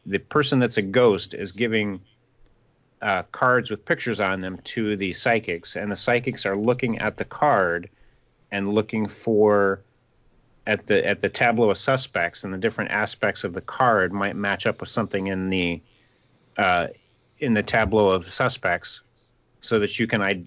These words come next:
I D who the person is. So you're trying to get a feel for, for the card that you've been given as how it corresponds to something on the table. And it's all, that's all very fuzzy about how you, uh, um,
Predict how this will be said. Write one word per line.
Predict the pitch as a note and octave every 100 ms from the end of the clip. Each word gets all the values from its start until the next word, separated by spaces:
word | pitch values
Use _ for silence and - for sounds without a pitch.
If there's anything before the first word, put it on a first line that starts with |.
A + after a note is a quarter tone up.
| -
I | G#2+
D | G2+ G2+ A2 G2+ F#2 E2+ _ _ _ _
who | - A#2
the | G2
person | - A2 - E2
is. | C2+
So | -
you're | G2+
trying | - C#3
to | C#3+
get | C3
a | A#2+
feel | - - C3+ B2
for, | - A2+ G#2 G2 -
for | -
the | G2+
card | - C3
that | B2 A2+
you've | A2+
been | A2 G#2+
given | C3+ A#2 F2+ F2 F#2 _ _ _ _ _ _ _ _ _
as | A#2 G#2+
how | - A2+
it | G2+
corresponds | - A#2 G#2 - G#2+ G2 -
to |
something | - G#2 F2 F#2
on | F2+
the | E2+
table. | - F2+ D2+ - - _ -
And | F#2
it's | F#2+ -
all, | G#2+ G#2+
that's | G2+ G2+ -
all | A2+
very | G#2+ A2+ G2+
fuzzy | - C3 A2 G2
about | F2 F#2 E2+
how | G2 F#2+ F#2 F2+
you, | F#2 F#2 F#2
uh, | F2+ E2+ D#2 _ _ _ _ _ _ -
um, | F2+ D#2+ D#2+